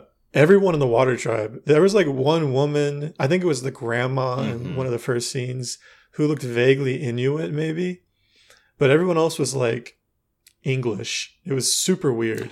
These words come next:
Speaker 2: Wait, I, I was gonna s-, say the opposite. I think that from what I was looking at, the children looked like they were of, you know, y-, you know, i-, some type of Aboriginal type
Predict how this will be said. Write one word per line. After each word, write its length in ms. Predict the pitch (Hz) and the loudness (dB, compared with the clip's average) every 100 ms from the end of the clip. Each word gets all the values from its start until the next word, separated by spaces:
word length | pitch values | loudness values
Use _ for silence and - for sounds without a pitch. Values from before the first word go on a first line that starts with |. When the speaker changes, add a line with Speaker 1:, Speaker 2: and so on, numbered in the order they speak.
| - | -4
Speaker 2:
Wait, 280 | 349 139 - | 0 0 2
I, 680 | 151 370 349 330 320 302 285 - - | 0 0 -2 -4 -4 -8 -12 -14 -6
I 120 | 220 | -6
was 180 | 302 220 | -6 -8
gonna 160 | 202 | -6
s-, 180 | 196 - 165 | -6 -10 -10
say 180 | - 170 | -4 -4
the 140 | 147 | -4
opposite. 600 | 104 170 - - - - _ - | -4 -6 -6 -16 -16 -20 _ -6
I 140 | 135 | -6
think 420 | 151 - 160 - | -6 -8 -8 -6
that 180 | 117 104 | -6 -6
from 340 | - 120 107 | -6 -6 -6
what 100 | 98 | -4
I 100 | 101 104 | -2 -4
was 160 | 95 | -4
looking 280 | 113 - 135 | -10 -8 -8
at, 180 | 90 - | -8 -10
the 60 | 87 | -14
children 640 | - 123 165 - 110 85 | -6 -4 -4 -6 -8 -8
looked 240 | 85 - | -12 -10
like 240 | 87 80 - | -10 -10 -10
they 120 | 87 | -12
were 300 | 80 78 78 _ _ _ _ _ _ | -12 -16 -20 _ _ _ _ _ _
of, 340 | 92 87 80 85 | -8 -8 -10 -14
you 120 | 90 | -14
know, 240 | 80 76 107 _ - _ _ | -14 -16 -20 _ -20 _ _
y-, 60 | - _ | -20 _
you 160 | 107 76 | -16 -16
know, 200 | 69 - _ _ _ - | -20 -20 _ _ _ -10
i-, 120 | 110 - _ | -10 -10 _
some 240 | - 135 131 | -6 -4 -2
type 260 | 120 104 | -2 -4
of 240 | 104 92 87 _ _ | -4 -10 -12 _ _
Aboriginal 840 | 85 92 90 87 98 95 101 92 90 | -10 -10 -10 -14 -14 -14 -14 -12 -12
type 400 | - 101 90 | -12 -10 -10